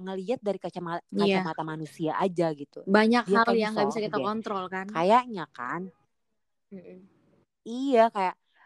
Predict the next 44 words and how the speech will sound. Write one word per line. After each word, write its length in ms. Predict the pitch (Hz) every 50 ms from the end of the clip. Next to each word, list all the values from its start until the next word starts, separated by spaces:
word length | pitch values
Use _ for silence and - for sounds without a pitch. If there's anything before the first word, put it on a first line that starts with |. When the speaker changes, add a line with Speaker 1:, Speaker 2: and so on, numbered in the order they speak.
| _ _ _ _ _ _
Speaker 1:
kelihatannya 600 | - 214 208 202 202 - - 202 196 196 196 196 156 180
aja 200 | 202 196 190 247 240 - -
kan 140 | 175 175 180 185
dia 120 | 185 185 185 -
kayak 180 | - 156 151 160
soleh 540 | - - 208 196 208 208 202 196 196 196 190 170 180 - -
di 220 | 175 165 170 175 165 170
depan 220 | - 175 175 175 165
kita 400 | - 196 _ - 175 170 175 170
gitu, 120 | 160 - 165 160
misalnya 240 | 160 170 180 180 180
kayak 160 | 156 147 151 -
sholat 440 | - 175 165 175 185 180 170 170 165 165
dan 80 | 160 156 -
segala 220 | - 170 156 151 160
macamnya. 160 | 170 180 - -
Cuma 120 | 196 214 214
kan 120 | 277 294 285 262 208 - _ _ _ _ _ _ _ _ _ _ _ _ -
kita 120 | 254 254 311 311
nggak 140 | 285 247 233
pernah 160 | 220 208 208
tahu 160 | - 247 262 277 262
lima 160 | 233 208 190 180
tahun 160 | 185 180 185 175
ke 60 | - 190 190
dep-, 120 | _ _ - 190
lima 160 | 196 190 185 185
tahun 200 | - 180 175 180 175
ke 60 | 185 190 185
depan 280 | _ - - 208 214 220 226 208
pas, 140 | 214 196 - -
eh, 440 | 208 185 - - 185 180 175 180 180 - 202
udah 120 | 185 185 185 185
di 60 | -
pernikahan 560 | - 190 190 185 175 - 180 175 175 190 214 214 208
gitu, 100 | 208 208 214
maksudnya 240 | 214 202 226 226 220
di 180 | 196 180 175 175 175 170 -
perjalanan 480 | - 170 160 170 165 160 165 165 165 165 160
pernikahan 300 | 170 165 165 165 170 165
kita 160 | 185 - 196 190 190
dia 140 | 175 180 175 170
gimana 320 | 165 175 175 180 180 196 190 180
ternyata 580 | 190 185 185 180 185 - - 196 190 190 190